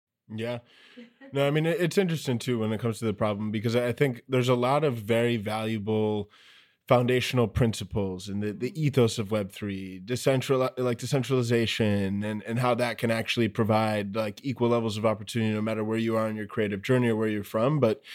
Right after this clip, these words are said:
the reality is that a lot of the same, um, inequities that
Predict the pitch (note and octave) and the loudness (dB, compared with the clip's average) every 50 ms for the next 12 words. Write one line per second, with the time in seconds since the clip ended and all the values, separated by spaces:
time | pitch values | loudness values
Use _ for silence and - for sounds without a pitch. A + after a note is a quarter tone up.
0 | - - - - - _ - A#2 A#2 A#2 A#2 A#2 A2 B2+ B2+ A#2+ A#2+ C#3 D3 C3+ | -16 -16 -16 -18 -4 _ 4 6 6 6 4 2 0 0 0 2 4 4 4 4
1 | A#2+ A#2 A#2 A#2 B2+ B2+ A#2+ G#2 G2+ A2+ G#2+ G#2+ A2 - G#2+ A#2+ A#2 A#2 A#2 A#2 | 2 2 0 2 2 2 0 0 0 -2 -2 -2 -4 -6 -8 -6 -4 -2 -2 -2
2 | A#2 A#2 G2+ A2+ G#2 - - B2 A#2 A#2 A2+ A2 A2 G#2+ A2 G#2+ A2+ A2 A2 G#2+ | -2 -2 -4 -4 -4 -2 0 0 2 2 2 2 0 0 -2 -2 -2 -2 -2 -2
3 | G#2+ G#2 G2+ G2+ G2+ F#2+ - _ _ - C#3+ C3+ C3 B2 A#2+ - C3 A#2+ A#2+ A#2+ | -2 -2 -4 -4 -6 -8 -10 _ _ 0 2 4 4 2 2 2 2 2 2 2
4 | A2+ G#2 G2 G#2+ A2+ G#2+ G#2+ G#2+ - - | 0 0 0 -2 -2 0 -2 -4 -6 -10